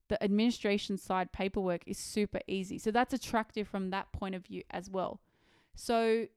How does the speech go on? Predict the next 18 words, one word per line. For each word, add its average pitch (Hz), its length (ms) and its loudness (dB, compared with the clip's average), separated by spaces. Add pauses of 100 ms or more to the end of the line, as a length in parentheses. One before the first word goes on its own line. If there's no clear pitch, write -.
that's 277 280 0
what 359 220 -4
I 202 240 2
would 202 160 0
do. 269 300 -2 (340)
You 214 100 2
don't 254 220 6
have 285 220 2
to 294 100 0
commit 214 600 0
to - 120 -4
the 196 120 2
hospital 202 440 0
that 196 160 0
you're 185 220 -2
in 190 320 -2
for - 160 -10
the, 190 160 -4